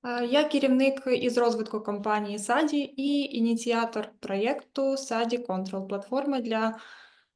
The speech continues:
управління садовою компанією. Е, наша компанія, яка називається Саді,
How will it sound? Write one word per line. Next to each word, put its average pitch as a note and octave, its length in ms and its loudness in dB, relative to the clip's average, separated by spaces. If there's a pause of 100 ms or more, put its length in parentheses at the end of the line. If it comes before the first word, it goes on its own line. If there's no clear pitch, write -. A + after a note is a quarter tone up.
управління B3+ 760 2
садовою A#3+ 480 4
компанією. G3 520 0
Е, - 920 -4
наша D#4+ 300 0
компанія, D#4 520 0
яка C4 200 0
називається A#3+ 680 0
Саді, G#3+ 580 -4